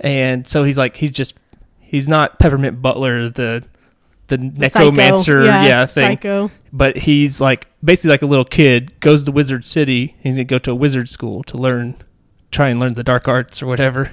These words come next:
Speaker 2: He goes right back to it, man.
Speaker 1: He's trying to.
Speaker 2: Oh.
Speaker 1: So, uh, watch all those if you like Adventure Time.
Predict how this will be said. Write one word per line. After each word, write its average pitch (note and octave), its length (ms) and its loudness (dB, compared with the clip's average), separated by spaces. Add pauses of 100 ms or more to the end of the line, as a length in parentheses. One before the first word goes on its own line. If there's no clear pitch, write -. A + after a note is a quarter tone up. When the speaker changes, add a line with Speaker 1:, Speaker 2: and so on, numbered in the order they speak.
Speaker 2:
He G#3+ 120 -16
goes B3+ 200 -2
right C#4+ 160 0
back D4 200 -2
to E4+ 160 -2
it, G#3 80 -2
man. A3+ 280 -2 (120)
Speaker 1:
He's - 160 -6
trying D#3 300 2
to. A2+ 260 -8 (200)
Speaker 2:
Oh. F#3 400 -4 (220)
Speaker 1:
So, A2+ 500 0 (180)
uh, C3+ 380 4
watch B3+ 280 4
all G#3+ 160 8
those A3+ 340 4
if G3 120 -6
you A3 100 0
like D3 160 2
Adventure G3+ 320 -2
Time. B2+ 240 0